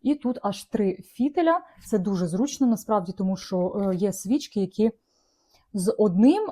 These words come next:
і коли вони отакі дуже великі, то вона просто згорає посередині, все решта не вигорає. І, е, ну, це якась, насправді, трошечки біда, тому що незрозуміло, як її випалювати потім. Коротше, не можу я назад гарненько запихнути. Пахне дуже приємно.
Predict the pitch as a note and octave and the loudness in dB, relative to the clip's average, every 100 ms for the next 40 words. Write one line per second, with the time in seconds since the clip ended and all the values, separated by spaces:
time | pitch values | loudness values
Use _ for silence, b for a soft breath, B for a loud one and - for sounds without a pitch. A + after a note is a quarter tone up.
0 | - G3 A3+ G#3+ G#3+ G#3 G3+ - F#3 G3 | -6 -2 2 2 2 0 -2 -6 -6 -4
1 | G3 G3 A#3+ E4 A#3 G3 F#3 G#3 G3+ A3 | -2 0 0 0 -4 -2 -2 -2 -2 -6
2 | - F#3 D3+ D4+ D4+ C#4 F#3+ - F#3+ E3+ | -4 -8 -4 -2 -2 -4 -8 -6 -4 -2
3 | C4 C#4+ - - F#3+ A#3 A#3 F#3+ F#3 F3+ | 0 0 -2 -4 -4 -4 -4 -6 -4 -4
4 | F3 F3 F#3+ C4 A3 - B B - F3 | -4 -2 0 0 -2 -8 B B -8 -4
5 | F3 F3 F3 - - A3 - A3+ A3+ G3 | -2 -2 -4 -6 -2 0 0 2 2 2
6 | F#3+ - F#3 - F#3 E3 E3+ - F3 - | -2 -4 -6 -4 -4 -2 -6 -6 -8 -10
7 | - - E3 D3 D3+ A3 F4 - b b | -12 -8 -8 -6 2 2 2 -6 b b
8 | - F3 F3 F#3+ F#3 F3 F3+ G3 A#3 A3+ | -8 -6 -6 -4 -4 -4 -2 0 2 2
9 | F#3 F#3+ F3+ F3 E3+ F#3+ G#3 F#3 F3 E3+ | 0 -4 -4 -4 -2 -2 0 -2 -6 -6
10 | F3 - F3 - B B B - E3+ D3+ | -8 -6 -8 -10 B B B -8 -6 -6
11 | E3 E3+ D#3+ E3 E3 E3+ E3 - F3+ F3+ | -8 -8 -8 -8 -6 -8 -8 -8 -6 -4
12 | F3+ F#3+ G3 A3 E4 D#4 - b b b | -4 -6 -8 -6 -4 -6 -6 b b b
13 | D4 - G3+ G#3 A#3+ G3 E3 E3 E3 | 0 2 0 0 -2 -2 -4 -4 -6